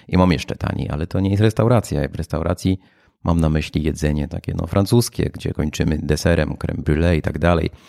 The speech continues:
Jakaś kaczka w pomarańczach, no, różne inne rzeczy. No i to wtedy właśnie zwykle płacimy sześćdziesiąt, osiemdziesiąt euro, czasami pod sto euro za dwie osoby. To już nawet częściej z, z winem.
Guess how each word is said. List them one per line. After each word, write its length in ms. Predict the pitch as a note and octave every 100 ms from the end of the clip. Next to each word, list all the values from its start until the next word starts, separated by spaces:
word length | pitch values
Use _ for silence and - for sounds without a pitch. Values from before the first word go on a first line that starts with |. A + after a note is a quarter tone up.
| - - -
Jakaś 280 | - E2 -
kaczka 420 | - E2+ - D#2
w 120 | -
pomarańczach, 760 | - D#2+ D#2+ D2+ C#2 - C#2 -
no, 140 | D2+ -
różne 380 | - E2+ D#2+ D#2
inne 260 | D2+ D2+ D2
rzeczy. 340 | D2+ D2 C#2+ - _ _ _ _ _ _
No 100 | E2
i 60 | D#2
to 80 |
wtedy 240 | - D#2 C#2+
właśnie 400 | D#2 D#2 D2 C#2 _ _ _
zwykle 340 | - C#2+ C#2 C#2
płacimy 400 | C#2+ - C#2 -
sześćdziesiąt, 480 | - A2+ A2+ G#2+
osiemdziesiąt 500 | G2 F#2 F2 D#2+ D#2
euro, 340 | D2 D2 D2+ D2
czasami 440 | - C#2+ D2 C#2+
pod 220 | - D#2
sto 220 | - - -
euro 320 | C2+ C#2 C#2
za 240 | C#2 C2+ - _ _ _ _
dwie 320 | - D2 D2
osoby. 360 | - - C2 C2+
To 120 | -
już 140 | - -
nawet 280 | C#2 -
częściej 400 | - C#2 - C#2
z, 140 | C#2 C#2 C2+ C2 C2+ C2 -
z 220 | - -
winem. 340 | C#2 C2+ C#2+